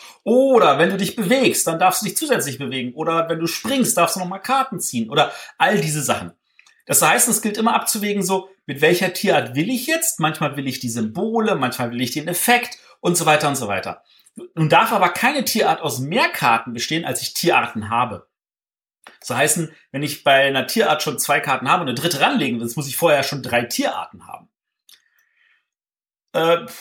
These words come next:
das ist auch alles relativ einfach zu handhaben. Und die anderen beiden Aktionen sind jetzt auch nicht komplizierter. Ähm, die eine sagt einfach nur, „Hey, ich drehe eine von meinen Tierarten von der weißen Seite auf die schwarze Seite und dann ziehe ich Karten, so viele wie diese Tierart groß ist.“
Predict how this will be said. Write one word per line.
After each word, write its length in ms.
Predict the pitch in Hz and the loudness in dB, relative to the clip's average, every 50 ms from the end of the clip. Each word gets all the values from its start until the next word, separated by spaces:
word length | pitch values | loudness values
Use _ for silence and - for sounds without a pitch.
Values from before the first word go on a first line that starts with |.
| - - - | -20 -4 0
das 200 | 190 196 - 277 | 2 2 4 4
ist 100 | 226 185 | 4 4
auch 160 | 175 - 208 | 4 4 2
alles 220 | 220 233 214 175 | 2 2 2 2
relativ 280 | 190 190 170 - 160 - | 2 0 0 0 0 -2
einfach 240 | 143 127 139 135 - | -2 -2 -2 -4 -4
zu 120 | - 135 | -2 -2
handhaben. 500 | 123 117 107 101 98 92 92 95 101 - _ | -2 -2 -2 -4 -6 -8 -8 -12 -16 -16 _
Und 80 | - 143 | -6 -2
die 40 | 180 | 2
anderen 180 | 190 247 262 220 | 2 4 4 4
beiden 180 | 247 226 196 | 4 4 4
Aktionen 320 | 180 185 - - 214 185 151 | 2 0 0 -2 -2 -2 -2
sind 120 | 139 139 | -4 -6
jetzt 140 | - - - | -6 -6 -6
auch 120 | 117 117 | -4 -2
nicht 200 | 151 240 - - | -2 -2 0 0
komplizierter. 760 | - 226 - - 143 - - 294 339 349 254 - - - - _ _ _ _ _ _ _ _ - | -2 -2 -2 -2 -4 -4 -4 -4 -2 0 0 0 0 -2 -8 _ _ _ _ _ _ _ _ 0
Ähm, 280 | 147 151 156 156 151 135 | 2 2 2 2 0 -4
die 120 | 147 139 | -2 0
eine 240 | 151 160 208 220 185 | 0 2 2 2 0
sagt 260 | 165 180 180 175 - | 0 0 -2 -2 -2
einfach 340 | - 160 160 - 170 143 127 | -2 -2 -2 -2 -4 -6 -4
nur, 380 | 160 160 156 156 147 151 - - _ _ _ | -4 -2 0 0 0 -2 -4 -10 _ _ _
„Hey, 280 | - 294 339 - - - | -2 0 0 -2 -4 -6
ich 140 | - 175 175 | -6 -6 -4
drehe 200 | 180 175 175 - | -2 -2 0 2
eine 160 | 160 170 190 | 0 0 0
von 180 | - 180 170 160 | -2 -4 -4 -2
meinen 180 | 165 156 151 | -4 -4 -4
Tierarten 540 | - - 190 180 - - - - - 143 131 | -4 -2 -2 0 0 0 0 -2 -2 -6 -10
von 200 | - - 135 127 | -8 -6 -6 -2
der 300 | 123 127 123 120 120 - - - - - | 0 0 0 0 0 -4 -8 -14 -6 0
weißen 360 | 123 139 202 240 - - 196 | 2 2 4 4 2 2 2
Seite 240 | 160 160 147 147 135 | 2 2 0 0 -2
auf 100 | - - | -6 -6
die 100 | 110 107 | -8 -10
schwarze 480 | - - 107 113 - 233 233 - 240 | -6 -4 -2 -2 -2 -2 -2 -4 -4
Seite 440 | 226 208 214 214 214 220 226 226 - _ _ - | -2 0 0 0 0 -2 -4 -4 -6 _ _ -8
und 140 | 247 381 | -4 0
dann 120 | 339 254 - | 0 2 2
ziehe 180 | - - 170 | 2 2 0
ich 120 | - - - | -2 -4 0
Karten, 380 | - 135 135 156 - - 160 | 2 2 2 2 0 -4 -10
so 140 | 135 127 147 | -10 -10 -10
viele 260 | - - 170 147 131 123 | -8 -6 -6 -6 -6 -8
wie 60 | 120 | -10
diese 220 | 123 139 131 139 | -10 -10 -10 -10
Tierart 340 | - - 131 127 113 104 - | -8 -6 -4 -2 -2 -2 -4
groß 260 | - 117 104 156 156 | -6 -6 -4 -4 -2
ist.“ 280 | - - - - - | -2 -4 -6 -8 -12